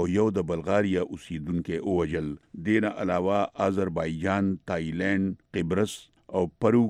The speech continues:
کې د حملو د بند بنا تړلو په وخت د حزب الله یو شمیر کسان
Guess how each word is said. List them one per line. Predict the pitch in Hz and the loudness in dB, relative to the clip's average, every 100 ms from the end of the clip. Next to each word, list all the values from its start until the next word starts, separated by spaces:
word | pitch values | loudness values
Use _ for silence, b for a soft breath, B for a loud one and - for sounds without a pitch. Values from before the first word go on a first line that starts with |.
| - | 0
کې | 85 73 73 _ 90 | -2 -2 -6 _ -2
د | 92 90 | 0 2
حملو | 92 92 95 104 | 0 0 2 2
د | 101 87 | 2 0
بند | 101 113 | 2 2
بنا | 95 95 98 90 | 2 0 -2 -2
تړلو | 92 90 92 - | -2 0 -2 -2
په | 87 | -2
وخت | 101 95 | -2 -2
د | 95 | -4
حزب | 87 78 73 | -2 -4 -6
الله | 82 87 92 92 92 _ - 85 | -4 0 0 0 -4 _ -6 0
یو | 95 113 104 | 4 2 0
شمیر | - 92 80 - | -2 -2 -2 -6
کسان | 78 - 95 76 | -10 -4 -4 -4